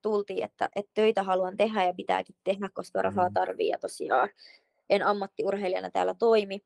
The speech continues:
Speaker 1: Niin, ö, mutta en ajatellut, että välttämättä oman alan töitä saan. Mutta tota, ö, seura auttoi kyllä tosi paljon, niin on kyllä tosi kiitollinen, että sain oman alan töitä. Ja on, on viihtynyt kyllä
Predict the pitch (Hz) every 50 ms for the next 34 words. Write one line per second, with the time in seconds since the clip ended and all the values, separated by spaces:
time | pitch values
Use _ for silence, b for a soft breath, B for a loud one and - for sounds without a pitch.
0 | _ _ _ _ _ _ _ _ _ _ - _ _ _ _ _ - 208 214 208
1 | 202 196 196 196 - - 214 208 202 202 202 196 190 202 208 220 - - 208 -
2 | 214 208 185 190 214 202 196 - 190 185 185 185 185 185 185 190 185 - - 190
3 | 185 - - - - 196 196 190 185 180 180 90 90 180 185 180 180 190 - 92
4 | - - - - 104 101 101 95 - - _ _ _ _ _ _ - 190 190 180
5 | - - - - - - - - - - 101 - - b b b b b b _
6 | _ _ _ - 240 233 214 220 214 226 - 254 240 240 233 220 202 208 214 208
7 | - - 202 - 202 202 202 208 208 - 226 214 196 - 208 202 196 190 190 190
8 | 180 156 208 196 196 185 - 202 202 208 208 208 - 190 - 190 190 - - -
9 | 80 - - - _ 208 - 107 104 98 98 76 - 104 104 104 - - 90 82
10 | 87 - - - 113 110 - 113 107 92 - 208 214 202 202 - 233 226 220 214
11 | 226 220 214 - - 185 185 185 - - 208 190 196